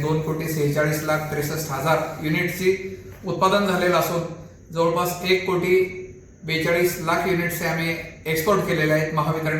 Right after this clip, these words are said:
कंपनीला दिलेले आहेत. त्याच्यामध्ये पैसे वेळेवर मिळत असल्यामुळं यावर्षी कारखान्याला सभासदांना निश्चितच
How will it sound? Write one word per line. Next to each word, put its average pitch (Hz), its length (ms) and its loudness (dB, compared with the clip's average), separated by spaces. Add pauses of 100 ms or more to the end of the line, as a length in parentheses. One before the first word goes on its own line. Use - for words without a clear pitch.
कंपनीला 147 400 -2
दिलेले 135 340 0
आहेत. 127 120 -2
त्याच्यामध्ये 147 580 -2
पैसे 147 280 -2
वेळेवर 143 300 2
मिळत 143 260 0
असल्यामुळं - 1400 -6
यावर्षी 147 460 2
कारखान्याला 147 560 0
सभासदांना 143 720 0
निश्चितच 147 540 -2